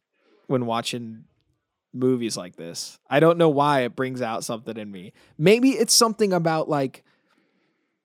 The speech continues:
when there's something that, like, you disagree with in a film, you're kind of like, I don't know, is it, like, at odds with an ideology and stuff? But I do find, I do find that your interpretation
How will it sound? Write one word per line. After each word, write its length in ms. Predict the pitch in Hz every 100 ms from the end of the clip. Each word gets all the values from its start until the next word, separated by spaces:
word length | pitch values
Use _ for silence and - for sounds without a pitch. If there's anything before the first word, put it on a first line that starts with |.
| _ _ _
when 260 | 170 165 190
there's 220 | 185 147
something 420 | - 170 175 180
that, 160 | 160 -
like, 260 | 139 143 143
you 300 | 139 131 123
disagree 580 | 147 156 151 127 139
with 240 | 143 151 -
in 160 | 147
a 60 | 147
film, 580 | - 143 143 156 160 165 _ _ _ _ _ _ _ _
you're 160 | 139
kind 320 | 131 147 131 131
of 120 | 123
like, 420 | 120 110 107 - _ _ _ _ _ _ _ _ _ _ _ _ _ _ _ 165
I 80 |
don't 140 | 170 160
know, 180 | 156 123
is 160 | 120
it, 100 | 135
like, 200 | 127 127
at 160 | 131 -
odds 320 | 127 131 135
with 140 | 131 131
an 100 | 117
ideology 560 | 120 117 117 120 135
and 120 | 135
stuff? 300 | - 139 156 -
But 120 | 151
I 100 | 165
do 200 | 165 226
find, 600 | - 180 175 175 170 160 _ _ _ _ _ _ _ _ _
I 100 | 160
do 200 | 151 202
find 340 | 190 170 170 156
that 120 | 123
your 180 | 143 139
interpretation 1160 | 131 143 135 131 - 120 131 - 147 160 165